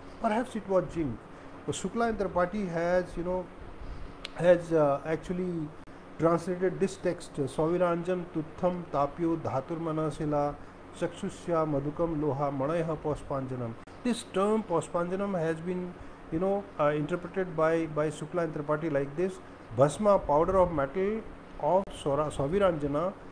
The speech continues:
perhaps made of lead sulfide, Tutham, pure Tutiya, gold, pure Mansil, uh, Vankuthali, uh, mullet, iron and Puspanjana are mild in taste and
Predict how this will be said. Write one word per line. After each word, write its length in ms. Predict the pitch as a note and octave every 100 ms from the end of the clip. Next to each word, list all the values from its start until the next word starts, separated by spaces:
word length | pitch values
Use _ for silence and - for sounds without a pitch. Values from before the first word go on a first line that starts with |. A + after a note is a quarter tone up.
| -
perhaps 380 | C#3 D3+ G#3 -
made 280 | A3 F#3+ F#3
of 220 | F#3 F3
lead 420 | D3+ B2 B2+ G3 G3+
sulfide, 640 | - D3+ - D#3+ A#2+ E3+ - - - - -
Tutham, 420 | F#3+ - A3+ A3+ -
pure 240 | F#3 G#3
Tutiya, 580 | G3+ F3 D3+ D#3+ F3 G3 C3
gold, 320 | C3 F3 G#3+ G#3 - - -
pure 240 | D#3+ G3+
Mansil, 580 | G3 E3 D3 - E3+ G#3+ - - - - - -
uh, 400 | D3 D3+ D3 C#3+ C#3+ - D3+ C3
Vankuthali, 720 | E3+ F3+ A3 E3 D#3+ D#3 G#3 - - - - - - -
uh, 120 | D3
mullet, 600 | C#3+ C#3+ D#3+ F#3+ A3 - - -
iron 420 | D3 E3+ G#3 A3+ F#3
and 160 | F#3 - G3
Puspanjana 760 | - - G#3 G3 D#3+ D#3+ F#3+ -
are 280 | E3 E3+ E3+
mild 540 | C3+ C3 E3 G#3+ G#3
in 140 | G3 E3+
taste 360 | D3+ E3+ F#3
and 120 | F#3+